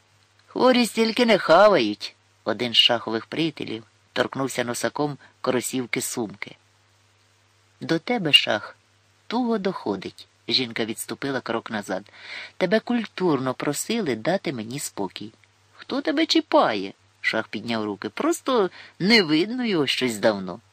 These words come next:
«Його немає. Днів чотири не потикався», відрубала Нінка. «Як повернеться, обов'язково скажу,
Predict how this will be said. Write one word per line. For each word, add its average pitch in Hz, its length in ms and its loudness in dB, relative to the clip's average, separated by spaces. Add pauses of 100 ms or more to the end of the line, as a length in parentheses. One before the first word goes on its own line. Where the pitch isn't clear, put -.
(1900)
«Його 277 220 2
немає. 113 480 -2 (360)
Днів 185 220 -2
чотири 117 400 -2
не 113 80 -6
потикався», 113 720 -4 (220)
відрубала 110 520 -2
Нінка. 104 420 -8 (440)
«Як 165 160 2
повернеться, 208 640 0 (120)
обов'язково 143 680 -2
скажу, 165 440 -4